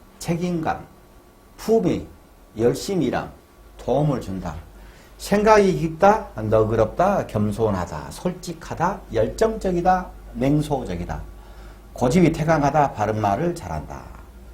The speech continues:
방어적이다, 반사회적이다. 경계심, 세욕이 강하다, 이성에게 정이 약하다.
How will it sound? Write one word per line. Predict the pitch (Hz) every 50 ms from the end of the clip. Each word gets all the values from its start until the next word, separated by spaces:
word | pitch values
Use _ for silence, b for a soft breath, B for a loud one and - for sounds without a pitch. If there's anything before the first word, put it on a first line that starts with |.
| -
방어적이다, | - 98 107 117 117 113 107 101 101 98 95 95 120 135 139 - -
반사회적이다. | - - 110 120 123 117 - 110 107 104 95 87 87 85 82 76 76 65 62 - - - - - B B B B B B B B B B B - - - - - -
경계심, | - 117 117 120 123 127 127 143 185 202 190 180 - - - - 85 - - - - - - - - - -
세욕이 | - - - 170 180 165 190 190 190 190 208 196 -
강하다, | - 185 85 156 156 156 - 107 107 - - -
이성에게 | - 143 156 156 156 - 156 147 143 139 139 135 135 127 127 147 170 180 - - 98 90
정이 | - - 104 107 131 147 147
약하다. | 120 87 82 - - 82 78 76 71